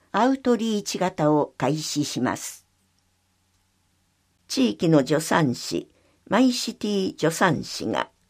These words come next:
自宅を訪問し、乳房ケアや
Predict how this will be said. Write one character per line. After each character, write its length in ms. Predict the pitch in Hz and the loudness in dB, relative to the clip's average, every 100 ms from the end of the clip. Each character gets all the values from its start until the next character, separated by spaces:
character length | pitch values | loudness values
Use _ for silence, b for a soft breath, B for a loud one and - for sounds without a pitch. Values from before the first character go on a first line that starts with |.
| _ | _
自 160 | - - | -8 -4
宅 400 | 240 - 196 185 | -4 -2 4 4
を 60 | |
訪 280 | 185 120 151 | 4 4 4
問 260 | 127 127 123 | 4 0 -2
し、 300 | - 73 - b b b b b b b | -2 -4 -6 b b b b b b b
乳 240 | - 226 247 | 4 6 8
房 280 | 226 208 196 | 8 8 6
ケ 260 | 196 160 | 4 4
ア 120 | 110 | 4
や 260 | 107 101 | 0 -2